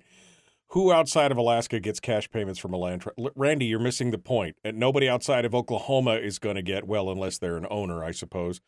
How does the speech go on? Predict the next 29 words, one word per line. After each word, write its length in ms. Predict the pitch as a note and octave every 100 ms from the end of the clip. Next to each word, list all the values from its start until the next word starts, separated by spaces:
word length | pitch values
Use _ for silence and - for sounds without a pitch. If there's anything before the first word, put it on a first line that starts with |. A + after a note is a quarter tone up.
| _ - - _ -
But 120 | A#2
in 100 | B2
Alaska, 500 | A2+ A#2 C#3+ C3+ A2+
we 160 | G#2+ A2
are 140 | G#2
all 240 | A2 A2 G2
owners 260 | F#2+ E2+
collectively. 580 | - F2+ D#2+ D2+ A#1+ - _
So 180 | - G2+
that's, 480 | F2 F#2 - - -
that's 240 | A2 G2+ -
how 120 | F2
that 200 | E2 D2
works. 320 | C#2 A#1 - _ _ _ _ _
I 120 | - G#2+
know 180 | A#2
you 160 | A#2 A2
just 200 | G#2+ -
don't 140 | A2
wanna 180 | G#2+ G#2
see 200 | - F3
it 120 | E3
that 200 | D#3+ C#3+
way, 340 | C3+ C3 B2+ B2 -
but 280 | G#2 G2
that's, 440 | G#2 F#2 - - - _ _ _ _ _ _ _
that's, 240 | - - -
that's, 380 | F#2 D3 - D4 - -
that, 160 | G2+